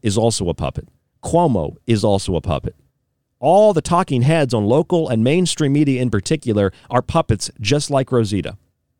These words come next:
They might not have somebody's hand literally up their back end, but figuratively speaking, somebody is controlling their movements,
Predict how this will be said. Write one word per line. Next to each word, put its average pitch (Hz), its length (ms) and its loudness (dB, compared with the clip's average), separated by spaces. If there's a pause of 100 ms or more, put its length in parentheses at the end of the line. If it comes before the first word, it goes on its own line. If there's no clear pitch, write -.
(340)
They 170 120 4
might 165 120 2
not 120 100 0
have 110 180 0
somebody's 101 320 0
hand 92 180 0
literally 127 400 2
up 82 180 -2
their 85 100 -2
back 78 300 -4
end, 76 260 -4 (1500)
but 117 100 -2
figuratively 113 480 0
speaking, 87 540 -2
somebody 139 400 0
is 98 100 -2
controlling 113 560 0
their 85 180 0
movements, 98 600 -4